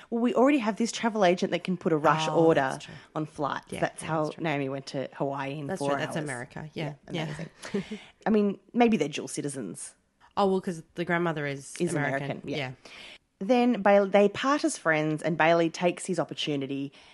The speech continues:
Speaker 1: and, as it's written in the Neighbours publicity blurb for that episode,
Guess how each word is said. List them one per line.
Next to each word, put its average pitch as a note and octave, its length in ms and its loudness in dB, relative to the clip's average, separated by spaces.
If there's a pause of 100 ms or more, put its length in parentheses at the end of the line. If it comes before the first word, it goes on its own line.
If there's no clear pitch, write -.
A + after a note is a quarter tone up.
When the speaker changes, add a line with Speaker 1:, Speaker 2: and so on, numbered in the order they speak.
(180)
Speaker 1:
and, C#3+ 520 -4 (320)
as F#3 160 0
it's E3+ 160 -8
written E3 240 0
in D3+ 320 -2
the C#3+ 80 0
Neighbours C#3+ 320 -2
publicity D3 420 -6
blurb C#3+ 320 -2
for C#3 60 -10
that C#3 100 0
episode, C3+ 480 -4